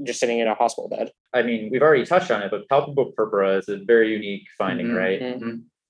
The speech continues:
Speaker 2: When I first saw this, I'm trying to think of what I would think of if I saw that on
Speaker 3: Yeah.
Speaker 2: findings. We've touched on vasculitities. I'm wondering if you guys, just out of curiosity, like, what else comes to mind with palpable purpura?
Speaker 3: I think of, like, a hemolytic disease, some sort of, like, ane-, I mean, some form of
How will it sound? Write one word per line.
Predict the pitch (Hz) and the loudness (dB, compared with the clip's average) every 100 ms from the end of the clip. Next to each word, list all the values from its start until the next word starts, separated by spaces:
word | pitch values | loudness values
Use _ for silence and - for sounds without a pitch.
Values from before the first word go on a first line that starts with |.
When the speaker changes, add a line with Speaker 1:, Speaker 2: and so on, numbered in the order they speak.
| _ _ | _ _
Speaker 2:
When | 120 | 0
I | 135 139 - | 2 0 4
first | 139 123 | 4 4
saw | 120 113 | 4 4
this, | 113 117 | 4 0
I'm | |
trying | 117 131 | -4 -4
to | 113 | -2
think | 123 | -2
of | 110 98 | -2 4
what | 120 | 4
I | 120 | 6
would | 117 98 | 4 2
think | 104 98 | -4 -4
of | 98 | -4
if | 95 - _ - | -4 -10 _ -4
I | 104 | -4
saw | - 101 | 0 2
that | 95 95 - 98 | 4 2 0 -8
on | 101 98 | -8 -6
Speaker 3:
Yeah. | 110 - | -8 -4
Speaker 2:
findings. | 107 98 98 98 | -2 -2 -4 -6
We've | 98 - | -10 -4
touched | 135 123 | -4 -2
on | 113 | 0
vasculitities. | 110 107 107 107 110 107 104 | 0 0 -2 0 0 -2 -4
I'm | |
wondering | 117 151 101 | -2 -2 -2
if | |
you | 101 | -2
guys, | 127 95 92 | 0 0 -2
just | 113 | 0
out | 123 | 0
of | 95 | 0
curiosity, | 104 98 127 135 92 | -2 2 2 0 -2
like, | 92 90 _ _ _ _ _ - | -2 -2 _ _ _ _ _ 4
what | 127 | 6
else | 139 | 6
comes | 147 135 | 2 -4
to | 117 | -2
mind | 104 110 101 | -2 -2 -2
with | 92 | -2
palpable | 101 98 90 - | -2 -2 -6 -8
purpura? | 95 95 - - _ _ | -8 -8 -12 -16 _ _
Speaker 3:
I | 120 | -8
think | 170 175 | -4 -2
of, | 151 120 | -2 0
like, | 113 110 | -2 0
a | 107 107 104 101 - | 2 4 4 0 -2
hemolytic | 113 104 104 107 | -4 0 0 -2
disease, | 117 120 117 117 117 - | -6 -6 -4 -2 -2 -2
some | 110 | -4
sort | 135 107 104 | -2 -4 -2
of, | |
like, | 104 98 | -2 -4
ane-, | 101 107 107 | -6 -6 -2
I | |
mean, | 127 110 104 | 0 0 -2
some | 117 113 110 | 0 2 2
form | 113 110 104 | 0 -2 -2
of | 98 | -8